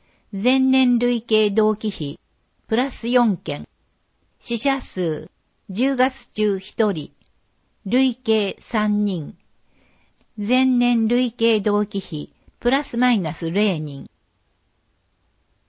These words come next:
水道の給水、修繕工事。宅地内の水道修繕。市指定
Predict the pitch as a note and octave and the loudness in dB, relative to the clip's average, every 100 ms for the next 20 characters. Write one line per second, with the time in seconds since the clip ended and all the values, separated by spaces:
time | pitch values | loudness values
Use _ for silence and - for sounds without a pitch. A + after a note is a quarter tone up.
0 | _ _ _ _ _ _ _ _ _ _ | _ _ _ _ _ _ _ _ _ _
1 | D4+ D#4+ C#4+ D4 D4 C4+ C4+ C4+ C#4 C4 | 2 2 6 6 6 4 2 2 2 2
2 | - A#3+ A#3 G#3 - _ _ - D4 D4 | 0 0 0 -4 -10 _ _ 0 2 4
3 | C4+ C4 C4 A#3 F#3 D#3+ D3+ D3+ - _ | 4 4 4 4 4 2 -4 -8 -12 _
4 | _ _ _ _ _ _ _ _ - B3 | _ _ _ _ _ _ _ _ -8 -6
5 | B3+ D4+ D4+ C#4+ A#3+ G3+ E3 D#3+ - B3 | -4 -4 -2 0 0 0 -2 -6 -2 -2
6 | A#3 G#3+ G#3+ G#3+ A3+ F#3+ D#3 C#3+ C#3 - | 0 2 2 0 0 0 0 -6 -8 -16
7 | _ _ _ _ _ _ _ _ _ - | _ _ _ _ _ _ _ _ _ -8
8 | - D#4+ C4+ - G#3+ - A3+ A3+ G#3+ | -2 0 -2 -6 -8 -2 0 0 -2